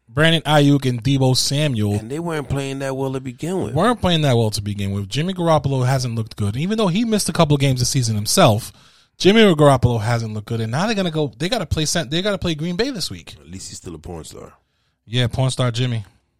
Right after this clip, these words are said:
Speaker 2: <laughs>
Speaker 1: But, I mean, so they're right now, they're bottom dwelling in, in the A F C, the N F C West at four and four. And it could very easily end up being four and five 'cause, like I said, they're playing Green Bay this week.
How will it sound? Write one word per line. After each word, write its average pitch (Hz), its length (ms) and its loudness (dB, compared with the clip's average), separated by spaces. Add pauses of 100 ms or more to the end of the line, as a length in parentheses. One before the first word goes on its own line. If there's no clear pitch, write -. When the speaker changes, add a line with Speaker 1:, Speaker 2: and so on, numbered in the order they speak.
(360)
Speaker 2:
<laughs> - 80 -16 (500)
Speaker 1:
But, 151 140 6
I 156 120 4
mean, 160 360 -2
so 147 320 0
they're 156 240 0
right 233 180 -4
now, 202 200 -2
they're 190 160 -4
bottom 160 400 -2
dwelling 127 300 0
in, 123 160 -4
in 127 200 -8
the 123 160 -6
A 147 140 -4
F 139 140 -4
C, - 100 -12
the - 180 -12
N 160 80 -6
F 156 100 -2
C 143 200 -4
West 131 360 -8
at - 120 -16
four 147 260 -6
and 120 100 -6
four. 147 400 -4 (360)
And 147 160 0
it 135 80 -4
could 147 100 -2
very 156 280 0
easily 160 500 -4
end 156 160 -8
up 139 120 -4
being 139 220 -6
four 139 280 -8
and 123 100 -8
five 151 280 -4
'cause, 110 200 -6
like 113 100 -8
I 117 60 -6
said, 117 160 -10
they're 107 100 -10
playing 139 300 -8
Green 110 240 -6
Bay 120 140 -4
this - 220 -10
week. - 280 -14